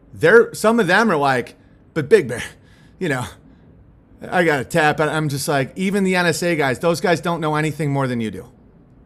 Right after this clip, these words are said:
It's, it's all such, no, I'm not gonna,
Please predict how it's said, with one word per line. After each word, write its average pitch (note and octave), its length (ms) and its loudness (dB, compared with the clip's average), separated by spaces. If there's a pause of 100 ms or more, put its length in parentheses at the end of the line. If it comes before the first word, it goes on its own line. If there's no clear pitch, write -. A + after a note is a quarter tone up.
(1400)
It's, - 400 -4
it's - 240 -8
all D3+ 220 0
such, C3+ 340 -10 (920)
no, C3+ 180 -2
I'm B2 140 -4
not C#3+ 200 0
gonna, C#3 200 -6